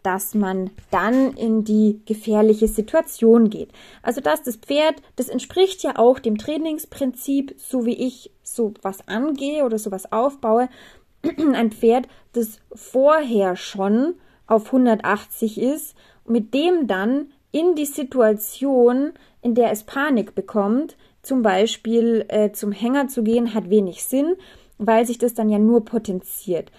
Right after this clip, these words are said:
Also wir müssen erstmal so ein bisschen eine Grundruhe und eine Grundentspannung herstellen und uns dann, ähm,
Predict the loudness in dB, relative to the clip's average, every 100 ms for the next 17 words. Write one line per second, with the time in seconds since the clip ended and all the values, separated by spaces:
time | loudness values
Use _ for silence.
0 | _ -12 -10 -2 0 2 0 -2 -2 2
1 | 2 0 -2 0 0 0 -2 -2 -2 2
2 | 2 0 -4 _ _ _ _ -8 -8 -2
3 | 2 4 2 -2 0 4 4 4 2 0
4 | -2 0 2 0 -4 -4 -4 -6 -6 -10
5 | -4 0 2 0 -4 -2 0 -2 -4 -10
6 | _ -4 -2 0 -2 -2 -4 _ _ _
7 | -2 0 2 2 2 -2 _ _ _ -8
8 | -6 -4 -6 -8